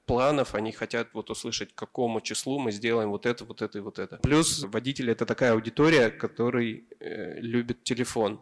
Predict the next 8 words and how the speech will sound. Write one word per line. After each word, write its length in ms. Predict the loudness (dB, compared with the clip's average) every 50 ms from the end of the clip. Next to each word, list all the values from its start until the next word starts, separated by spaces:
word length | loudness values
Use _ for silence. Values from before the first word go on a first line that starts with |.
| _ _ _
Это 220 | -4 -2 0 -2
сложнее, 520 | 0 2 2 2 2 2 2 4 4 2 2
потому 400 | 0 -2 -2 -2 0 2 0 0
что, 280 | 0 -2 -2 -2 -2 -2
как 220 | -6 -14 -16 -12
бы, 160 | -12 -12 -8
экспертиза 600 | -8 -10 -6 -4 -6 -6 -4 -4 -4 -4 -4 -4
телефонная 1000 | -6 -4 -6 -4 -4 -2 0 2 2 2 2 0 -2 -2 -2 -2 -2 0 -2 -2